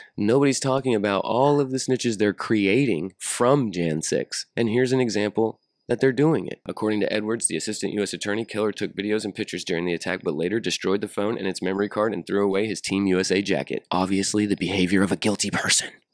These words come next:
Obviously the behavior of a terrified person who, after this incident happened, was like, "Oh my God, they're gonna put us all in jail forever for trespass."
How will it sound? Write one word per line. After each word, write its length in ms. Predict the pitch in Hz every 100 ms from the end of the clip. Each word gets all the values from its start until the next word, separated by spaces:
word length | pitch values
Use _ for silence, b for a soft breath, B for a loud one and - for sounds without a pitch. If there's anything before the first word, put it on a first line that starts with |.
| -
Obviously 420 | 123 120 110 117
the 100 | 101
behavior 460 | 92 90 98 95
of 180 | 85 92
a 120 | 87
terrified 720 | 85 - 101 98 90 92 87 -
person 480 | 87 - 85 92 - B B B
who, 160 | 120 110
after 440 | 82 95 - 104
this 320 | 95 98 90 -
incident 420 | 107 104 98 95
happened, 420 | 92 92 90 90
was 140 | 87 90
like, 240 | 87 90 -
"Oh 160 | 98
my 240 | 98 95 92
God, 500 | 85 95 85 85 90
they're 240 | 95 92
gonna 240 | 90 95 87
put 240 | - 104
us 160 | 98 - -
all 180 | 104 101
in 100 | 98
jail 280 | 98 98 92
forever 520 | - 87 98 98 85
for 200 | - - _
trespass." 680 | - 87 90 - - - -